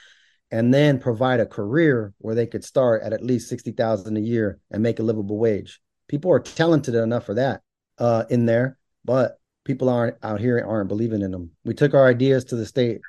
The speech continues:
of California, and they believed in us. Most people wouldn't think they'd give five former lifers twenty-eight point five million dollars, but they did. They did because of our authenticity,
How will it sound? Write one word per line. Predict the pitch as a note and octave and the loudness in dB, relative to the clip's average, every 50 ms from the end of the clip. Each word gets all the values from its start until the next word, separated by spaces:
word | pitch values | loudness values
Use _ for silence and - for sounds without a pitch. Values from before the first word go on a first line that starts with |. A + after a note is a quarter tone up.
| - _ _ _ _ _ _ _ | -20 _ _ _ _ _ _ _
of | G#2 G#2+ G#2 - | -6 -6 -6 -2
California, | - C3 A#2 A2+ - - C3+ C3+ C3 C3 C3 B2 B2 - _ _ - | 0 2 2 2 2 2 2 2 4 4 2 0 -2 -6 _ _ -6
and | A2+ G#2+ G#2+ G#2 G2+ | -4 -2 -2 0 0
they | G#2 G#2+ G#2 G2+ G2 F#2+ F#2 - _ _ _ _ _ _ _ _ | 0 0 -2 -2 -4 -4 -8 -12 _ _ _ _ _ _ _ _
believed | A#2 A#2+ A#2+ C#3 D#3+ D3 | -2 0 4 4 4 4
in | D3 C3 | 4 4
us. | B2+ B2 C3+ - - - _ _ _ _ _ _ | 4 4 2 -2 -8 -16 _ _ _ _ _ _
Most | - A2 A2+ B2 B2 - | -8 -4 -4 -4 -4 -2
people | - C3 B2+ C3 A#2+ | -4 0 0 2 2
wouldn't | B2+ B2+ B2 A2+ - | 4 4 2 2 2
think | - D3 C#3+ B2+ | 2 0 2 2
they'd | A#2+ A2+ A2 | -2 -2 0
give | A#2 B2 A2 - | 0 -2 -2 -2
five | - B2+ B2+ B2 A#2 A2+ A#2+ A2+ | -4 -2 -2 -2 -2 -2 -4 -4
former | - C3 B2+ B2+ A#2+ A2+ G#2 | -2 -2 -2 0 -2 -2 -2
lifers | A2 A#2+ C3+ C#3+ - - G#2+ G#2 G#2 - _ _ _ _ _ _ _ _ _ | -2 0 0 0 -2 -2 -6 -10 -10 -14 _ _ _ _ _ _ _ _ _
twenty-eight | - B2+ C3 B2+ B2 B2 A#2+ - - _ _ _ _ | -4 0 2 2 2 2 0 -2 -6 _ _ _ _
point | - B2+ A2+ G2+ | -4 -4 -2 0
five | - B2 A#2 A#2 | 0 2 2 2
million | A#2+ B2 A#2 A2+ G#2+ | 2 0 0 -2 -2
dollars, | G#2+ B2 C3 B2 A2+ G2+ - - _ _ _ _ _ _ | -2 0 0 -2 -2 -4 -8 -14 _ _ _ _ _ _
but | - F#2+ | -10 -6
they | - G2 F#2+ | -4 -4 -2
did. | G2+ A#2 G#2+ F#2 G2 F2 _ _ _ _ _ _ _ _ _ _ _ _ | -2 -2 -2 -2 -4 -10 _ _ _ _ _ _ _ _ _ _ _ _
They | - G2+ | -6 -6
did | G#2 A2+ C3 C3+ B2+ A#2 | 0 2 4 4 4 0
because | G#2+ - - A#2 G#2+ G#2 | -2 -2 0 0 0 -2
of | G2+ G2 | -4 -4
our | A2+ A#2+ B2 A#2+ A#2 | -2 0 2 2 2
authenticity, | A2 G#2+ - - - - B2 G#2 - B2 A2+ A#2 | 0 0 -2 -4 -2 -4 -6 -6 -6 -8 -10 -10